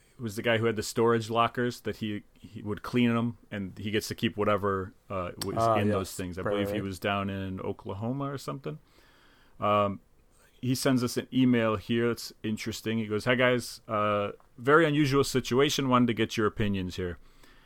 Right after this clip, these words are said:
Speaker 1: Yesterday, I came across this storage locker that had a Kickstarter item in it." So for those who don't know, Kickstarter is, uh, you know, the website that you use that you, if you're starting a company, you can try to, to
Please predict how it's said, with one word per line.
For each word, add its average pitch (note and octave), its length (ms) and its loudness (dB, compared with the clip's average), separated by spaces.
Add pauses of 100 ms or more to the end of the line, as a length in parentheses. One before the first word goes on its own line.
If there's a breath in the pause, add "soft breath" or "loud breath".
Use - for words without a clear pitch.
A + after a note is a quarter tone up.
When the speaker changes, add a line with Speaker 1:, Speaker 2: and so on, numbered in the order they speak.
(380 soft breath)
Speaker 1:
Yesterday, D#3 380 6
I C#3 60 6
came C#3+ 220 2
across C3 720 4 (140)
this A#2 300 0
storage B2 400 2
locker G#2+ 400 2
that G2+ 220 -2
had G#2 500 0 (880)
a G2+ 120 -2
Kickstarter G2 880 2
item E2+ 320 -6
in E2 120 -10
it." - 140 -12 (140)
So - 340 -6
for - 140 -4
those A#2 200 0
who A#2 60 -2
don't A2+ 160 4
know, A2+ 100 2
Kickstarter A2 720 0
is, G2+ 240 -6
uh, G2+ 280 -2 (120)
you G#2+ 140 -10
know, F2 140 -4
the F#2+ 80 -2
website G2+ 460 0
that - 180 -6
you G2+ 80 -4
use C3 560 2 (360 soft breath)
that A2 160 0
you, A2+ 220 4
if A2 200 -2
you're G#2+ 80 -2
starting A#2 360 4
a G#2+ 80 -2
company, A#2+ 380 2
you A2 80 0
can G#2+ 160 -4
try G#2 200 4
to, G2 240 0
to - 240 -6